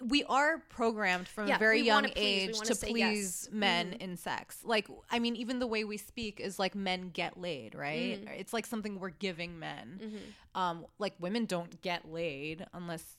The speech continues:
Speaker 1: you're, you know, like us. <laughs> Unless you're a filthy whore like us.
Speaker 2: <laughs> We're getting laid.
Speaker 1: Yeah, but, like,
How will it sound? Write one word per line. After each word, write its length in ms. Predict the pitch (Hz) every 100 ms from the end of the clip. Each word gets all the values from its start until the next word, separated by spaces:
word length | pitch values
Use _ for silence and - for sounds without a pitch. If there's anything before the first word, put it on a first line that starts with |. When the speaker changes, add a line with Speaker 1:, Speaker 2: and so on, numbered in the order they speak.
| - _ -
Speaker 1:
you're, 340 | 170 165 165 -
you 140 | - 175
know, 260 | 135 156 175 - - _
like 160 | 175 170
us. 340 | 185 - - - -
<laughs> 180 | 190 233
Unless 280 | 240 220 220
you're 100 | 214
a 40 |
filthy 340 | 202 208 196 202
whore 260 | 196 208 -
like 180 | - -
us. 160 | 202 -
Speaker 2:
<laughs> 60 | -
We're 80 | 277
getting 240 | 226 226
laid. 280 | 214 202 214
Speaker 1:
Yeah, 340 | 311 277 185
but, 220 | 202 262 247
like, 520 | - 294 311 311